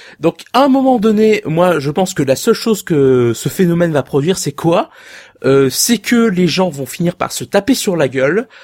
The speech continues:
parce que, voilà, euh, t'as les deux extrêmes de chaque côté qui vont continuer à se balancer des noms d'oiseaux, et que ça va monter, ça va monter, et que là, on est arrivé à un stade où, je vous le dis, les gars,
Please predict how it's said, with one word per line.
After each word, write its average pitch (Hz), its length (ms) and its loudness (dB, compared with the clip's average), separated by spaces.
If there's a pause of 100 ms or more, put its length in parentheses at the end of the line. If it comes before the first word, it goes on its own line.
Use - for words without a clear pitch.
(480)
parce 190 320 -2
que, 208 480 0
voilà, 160 600 0
euh, 139 160 0
t'as 139 220 -2
les 127 500 -2
deux 226 260 0
extrêmes 190 680 -2
de 127 140 -2
chaque 180 200 -4
côté 185 420 0 (540)
qui 139 160 -4
vont 180 240 2 (100)
continuer 170 380 0
à 160 60 0
se 143 160 -6
balancer 160 400 0
des 120 120 -6
noms 156 140 0
d'oiseaux, 160 480 0 (380)
et 135 80 0
que - 100 -4
ça 175 180 -2
va 160 140 -2
monter, 156 320 -2
ça 151 180 -2
va 135 120 0
monter, 151 600 -2
et 135 60 -4
que - 140 -6
là, 170 400 0
on 151 120 -4
est 165 40 0
arrivé 165 420 0
à 139 60 -2
un 131 80 -2
stade 147 440 -4
où, 147 60 -8
je 127 140 -4
vous 127 240 -2
le 120 120 -6
dis, 151 200 -4
les 196 100 -2
gars, 135 260 -2